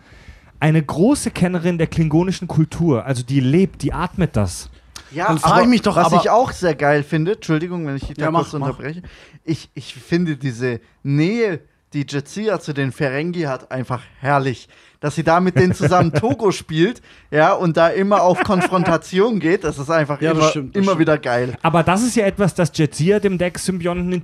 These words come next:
Speaker 1: hinzugefügt
Speaker 3: ein, ein
Speaker 1: hat.
Speaker 3: Moment, was du gerade gesagt hast, da, da verstehe ich gerade was nicht. Du hast gesagt, dass Curzon Dex einer der Diplomaten war, der den Frieden zwischen
Speaker 1: Ja.
Speaker 3: den Klingonen und den Menschen
Speaker 1: Ich glaube, ich
Speaker 3: herbeigeführt
Speaker 1: meine, er
Speaker 3: hat.
Speaker 1: hat die Kitomer-Verträge ausgehandelt.
Speaker 3: Okay,
Speaker 2: Wirklich?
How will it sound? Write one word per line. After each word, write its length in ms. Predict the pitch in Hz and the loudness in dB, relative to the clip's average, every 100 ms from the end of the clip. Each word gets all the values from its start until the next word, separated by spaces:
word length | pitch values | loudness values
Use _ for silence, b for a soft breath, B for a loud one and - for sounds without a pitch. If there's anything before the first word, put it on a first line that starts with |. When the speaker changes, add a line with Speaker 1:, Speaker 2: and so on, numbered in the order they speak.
| 190 196 | 2 2
Speaker 1:
hinzugefügt 100 | 180 | 2
Speaker 3:
ein, 180 | 214 196 | 2 2
ein 0 | |
Speaker 1:
hat. 140 | 240 | 2
Speaker 3:
Moment, 280 | 262 233 185 | 4 4 2
was 160 | 185 - | 0 -2
du 80 | 170 | -2
gerade 160 | 185 | 0
gesagt 320 | 160 147 196 | 0 0 0
hast, 160 | 202 156 | -2 -8
da, 80 | 151 | -8
da 140 | 156 | -6
verstehe 260 | 147 - 190 | -6 -4 -4
ich 60 | |
gerade 180 | 202 165 | -2 -2
was 140 | 131 127 | -4 -8
nicht. 180 | 117 165 | -10 -8
Du 40 | |
hast 140 | 156 - | -8 -6
gesagt, 440 | 135 151 196 - B B B B B B | -2 0 -2 -8 B B B B B B
dass 220 | 165 - | -4 -4
Curzon 380 | - 208 185 175 | 0 2 2 0
Dex 360 | 175 196 - - | 0 -2 -6 -6
einer 200 | 185 175 | -4 -2
der 160 | 160 | -4
Diplomaten 800 | 139 - 151 143 147 185 185 175 | -6 -8 -8 -4 0 0 0 -4
war, 180 | 139 143 | -2 -2
der 120 | 143 135 | -4 -8
den 160 | 131 | -8
Frieden 580 | 110 139 175 151 180 160 b b b | -10 -10 -8 -6 -8 -8 b b b
zwischen 440 | - 147 147 139 98 | -8 -6 -4 -6 0
Speaker 1:
Ja. 160 | 123 123 | 2 2
Speaker 3:
den 60 | |
Klingonen 400 | 156 143 180 208 | 0 -2 0 0
und 80 | 190 | 0
den 100 | 151 | -2
Menschen 220 | 170 180 - | -2 0 -2
Speaker 1:
Ich 100 | 160 | 0
glaube, 260 | 156 175 | 2 4
ich 60 | 165 | 2
Speaker 3:
herbeigeführt 80 | 165 180 196 | 2 2 2
Speaker 1:
meine, 40 | |
er 60 | 160 | 2
Speaker 3:
hat. 20 | 160 | 0
Speaker 1:
hat 60 | 170 | 0
die 60 | |
Kitomer-Verträge 1000 | 170 185 175 180 135 110 120 - 123 117 | -2 -2 0 0 0 0 -2 0 0 0
ausgehandelt. 760 | 117 - 107 101 101 101 - - - B B B | -2 -2 -2 -2 -2 -2 -4 -12 -18 B B B
Speaker 3:
Okay, 220 | 226 - 311 | -2 0 2
Speaker 2:
Wirklich? 220 | 381 | -2